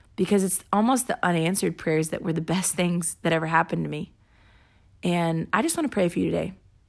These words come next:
God, I thank you for every single person that's gonna listen to this. I thank you for every person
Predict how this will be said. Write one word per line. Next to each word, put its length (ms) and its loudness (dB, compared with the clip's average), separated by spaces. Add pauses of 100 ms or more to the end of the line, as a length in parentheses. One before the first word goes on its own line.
(840)
God, 200 6
I 80 6
thank 320 2
you 160 2
for 120 -6
every 200 0
single 220 0
person 260 -2
that's 80 -2
gonna 180 -2
listen 260 0
to 60 2
this. 240 0
I 80 -4
thank 260 -2
you 60 -2
for 140 -4
every 260 0
person 520 -2